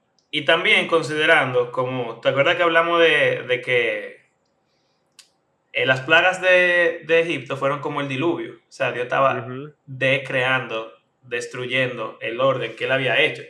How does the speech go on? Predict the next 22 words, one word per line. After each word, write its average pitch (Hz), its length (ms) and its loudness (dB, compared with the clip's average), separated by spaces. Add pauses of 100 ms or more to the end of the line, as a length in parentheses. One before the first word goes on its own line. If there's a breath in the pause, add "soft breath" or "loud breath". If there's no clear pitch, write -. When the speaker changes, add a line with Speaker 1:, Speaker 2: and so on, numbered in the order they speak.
(500 soft breath)
Speaker 1:
Y 147 160 -4
Jesús 165 640 -2 (280)
no 151 440 0
hace 139 400 2
eso 113 260 -6 (160)
en - 160 -8
su - 160 -14
ministerio 113 760 -10 (180)
terrenal 113 460 -4
aquí, - 340 -6
sino 120 280 -8
que 120 160 0
él 117 80 -2
simplemente 117 420 -10
está, 113 300 -4
como 113 200 -12
tú 127 120 -10
dices, 127 280 -8
predicando, 120 640 -2
hablando. 127 520 0 (680 loud breath)
Pero 190 320 4
Speaker 2:
Ujú. 143 100 -8